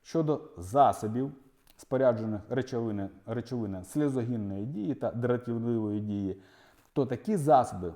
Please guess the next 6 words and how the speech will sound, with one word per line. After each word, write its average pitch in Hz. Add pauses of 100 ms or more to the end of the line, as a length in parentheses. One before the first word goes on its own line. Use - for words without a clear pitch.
можуть 110
бути 87
застосовані 123
лише 143 (160)
у 190
випадках 143